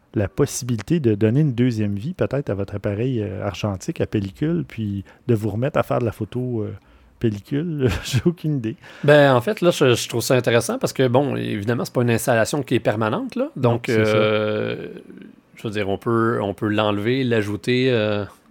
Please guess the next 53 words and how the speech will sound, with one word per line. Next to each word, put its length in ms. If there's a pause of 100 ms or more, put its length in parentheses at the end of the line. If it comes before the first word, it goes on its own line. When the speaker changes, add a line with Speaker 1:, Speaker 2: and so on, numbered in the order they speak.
Speaker 2:
un, 180
à 200
sa 180
guise, 300
là. 80 (400)
Speaker 1:
Mm. 180
Speaker 2:
Euh, 540
puis, 260
bon, 160
je 60
suis 80
allé 100
voir, 300
euh, 340
au 140
niveau 180
du 140
prix, 240
là, 100
on 140
parle 200
d'environ 380
quatre 220
cent 380
soixante-dix 500
dollars 300
canadiens. 460 (240)
Speaker 1:
OK. 240 (800)
Donc, 220
euh, 680
Speaker 2:
Euh, 20 (140)
puis 160
c'est 140
Speaker 1:
ouais. 60
Speaker 2:
le, 200
c'est 160
le 100
kit, 180 (120)
là, 100
avec 240
le, 560 (160)
bon, 400
le 220
câblage, 520
le 80
chargeur, 600
puis, 240
euh, 80
évidemment, 420
là, 160
le 220
dos, 400
euh, 320